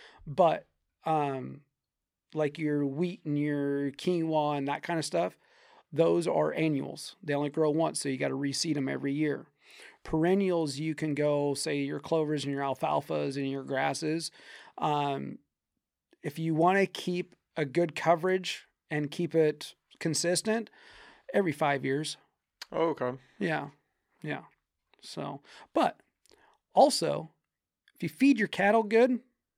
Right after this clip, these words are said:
Speaker 1: they shit it back out, your fields will grow good. So clover has little gold seeds,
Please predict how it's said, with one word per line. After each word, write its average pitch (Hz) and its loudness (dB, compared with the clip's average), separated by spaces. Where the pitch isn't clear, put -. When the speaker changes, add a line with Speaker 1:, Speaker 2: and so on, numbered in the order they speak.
Speaker 1:
they 170 2
shit 208 4
it 185 0
back 170 2
out, 185 4
your 139 -6
fields 185 0
will 139 -6
grow 139 -8
good. - -10
So 185 4
clover 262 2
has 165 0
little 170 2
gold 160 2
seeds, - -8